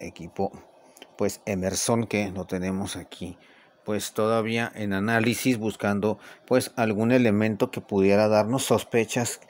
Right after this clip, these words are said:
el cual este no esté encendiendo en lo absoluto. Pues recordemos, este equipo de estar trabajando, pues, prácticamente se va,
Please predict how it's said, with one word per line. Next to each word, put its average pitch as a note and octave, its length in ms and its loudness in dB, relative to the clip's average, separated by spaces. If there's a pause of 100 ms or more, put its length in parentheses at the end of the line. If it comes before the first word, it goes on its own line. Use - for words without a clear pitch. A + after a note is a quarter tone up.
(300)
el F#2+ 180 -8
cual G#2 240 4
este G#2+ 260 0
no G#2 100 2
esté G2+ 400 -2
encendiendo F#2 720 -2
en F#2 140 -4
lo G2+ 60 2
absoluto. C3 760 4 (300)
Pues G2+ 180 -2
recordemos, C3 800 6
este B2 300 0
equipo A#2 440 -4
de G#2 120 2
estar G2+ 320 0
trabajando, A#2 840 4 (260)
pues, A#2 280 4 (260)
prácticamente G#2+ 920 2 (340)
se - 160 -2
va, - 140 0